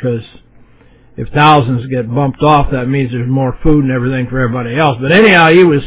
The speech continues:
uh, in a hotel with his other aid workers, and the roof caved in. Two seconds. You could tell how, how well they build buildings down in Haiti. Two seconds? Jesus. See the outer walls collapse and just the whole roof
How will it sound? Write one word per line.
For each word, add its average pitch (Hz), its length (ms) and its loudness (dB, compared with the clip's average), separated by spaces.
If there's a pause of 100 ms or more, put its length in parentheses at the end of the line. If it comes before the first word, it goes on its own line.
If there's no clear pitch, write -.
(120)
uh, 113 280 -8 (1080)
in 156 180 2
a 131 80 0
hotel 151 520 4
with 131 140 -2
his 123 180 -6 (720)
other 139 260 -2
aid 175 320 4
workers, 135 580 -2
and 120 180 -4
the 120 80 -8
roof 175 240 4 (160)
caved 139 340 2
in. 127 320 -6 (140)
Two 208 120 4 (100)
seconds. 170 420 0 (600)
You 135 160 -6
could 117 140 -8
tell 156 200 4
how, 139 260 0
how 147 220 -2
well 160 280 4
they 131 120 -4
build 127 340 2
buildings 135 440 2
down 131 260 -2
in 113 60 -6
Haiti. 139 520 0 (420)
Two 180 180 4 (100)
seconds? 180 380 2 (560)
Jesus. 156 240 -4 (840)
See 160 120 0
the 139 140 2
outer 165 280 4
walls 175 380 4
collapse 135 400 -2
and 135 100 -6
just 143 200 -4
the 147 80 0
whole 143 240 2
roof 147 240 2